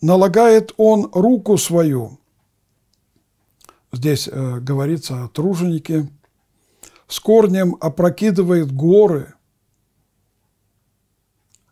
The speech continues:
Имеется в виду, что, э,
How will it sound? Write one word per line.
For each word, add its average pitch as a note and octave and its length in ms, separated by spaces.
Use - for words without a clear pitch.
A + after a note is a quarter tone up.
Имеется D3 460
в - 20
виду, C3+ 340
что, C3+ 580
э, C3+ 560